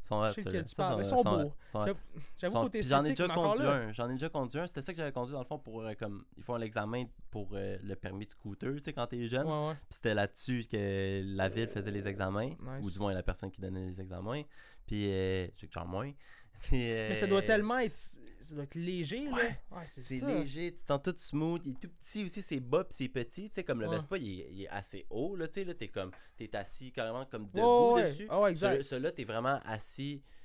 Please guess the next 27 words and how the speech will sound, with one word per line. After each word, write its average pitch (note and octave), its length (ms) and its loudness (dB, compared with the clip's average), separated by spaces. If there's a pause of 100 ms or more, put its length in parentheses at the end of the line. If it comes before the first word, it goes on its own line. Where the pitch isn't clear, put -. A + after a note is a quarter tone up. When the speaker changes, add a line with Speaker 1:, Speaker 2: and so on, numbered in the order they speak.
(240)
Speaker 1:
comme G2 480 -2
Speaker 2:
T'es F#3+ 60 -8
quasiment G#3+ 260 0
assis G3 160 -2
à C#3 80 -2
terre, F#3 240 -4
là. E3+ 160 0
Speaker 1:
assis B2 340 -2
les A#2+ 140 -2
pieds C3 220 0
à G#2+ 100 2
terre, A#2+ 400 0
ouais. A#2 160 0
Speaker 2:
Ouais, - 40 -2
ça, C3 260 -8
Speaker 1:
Comme A2+ 100 2
Speaker 2:
c'est G#2 80 -6
Speaker 1:
quand D3+ 180 8
Speaker 2:
ça. D3+ 60 -2
Speaker 1:
tu C#3 160 2
rides, C#3+ 240 6
c'est A2+ 100 -6
vraiment A2 220 0
facile B2 560 -2
de A2 120 0
te - 100 -6
mettre G#2 240 -4